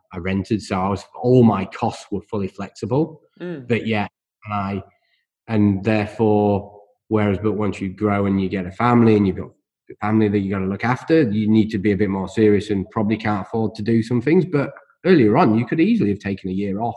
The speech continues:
Speaker 1: and gone
Speaker 2: Mm.
Speaker 1: travel, gone in to do something different, or taken a, a sideways step into something different to learn something new.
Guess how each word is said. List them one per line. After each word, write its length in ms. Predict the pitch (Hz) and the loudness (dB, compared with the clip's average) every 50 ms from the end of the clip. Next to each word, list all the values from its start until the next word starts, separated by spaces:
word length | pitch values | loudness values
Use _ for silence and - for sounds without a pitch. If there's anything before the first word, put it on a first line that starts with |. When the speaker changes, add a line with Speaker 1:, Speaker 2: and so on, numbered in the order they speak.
| - - | -10 -8
Speaker 1:
and 140 | 98 98 95 | -8 -6 -6
gone 200 | 101 101 98 101 | -4 -4 -4 -4
Speaker 2:
Mm. 380 | 92 - 180 156 135 127 123 _ _ - | -4 -6 -6 -10 -12 -16 -18 _ _ -4
Speaker 1:
travel, 240 | - 117 110 107 - _ _ _ _ 101 104 | -2 -2 -2 -2 -4 _ _ _ _ _ -10
gone 140 | 107 107 104 | -8 -6 -4
in 160 | 104 101 98 | -2 -4 -4
to 100 | - - | -4 -4
do 220 | 98 101 104 104 98 | -4 -2 -2 -4 -2
something 280 | - 113 95 101 101 | -4 -4 -2 -2 -2
different, 320 | 95 110 110 - 143 135 147 | -2 -2 -2 0 0 2 2
or 140 | 180 175 | 2 2
taken 320 | 180 - 156 139 - 143 139 | 2 0 0 0 2 2 2
a, 240 | 135 135 127 117 - - - | 4 2 2 0 -2 -6 -10
a 120 | 120 113 | -12 -10
sideways 560 | - - 113 117 107 104 107 107 101 98 - | -8 -6 -4 -2 -2 -2 -2 -4 -4 -6 -6
step 340 | - - 113 104 98 - - | -8 -6 -6 -6 -4 -4 -4
into 240 | 107 104 95 - 104 | -4 -4 -4 -6 -8
something 400 | - 113 107 95 - 104 101 95 | -6 -6 -6 -4 -4 -4 -2 2
different 460 | 127 147 143 147 131 113 101 95 - | 2 2 2 2 0 -2 -2 -4 -4
to 80 | - 113 | -4 -4
learn 260 | 110 110 107 107 101 | -2 -2 -2 -4 -4
something 340 | - 117 101 - 104 101 107 | -4 -6 -6 -4 -4 -4 0
new. 240 | 117 131 165 196 | 4 4 4 4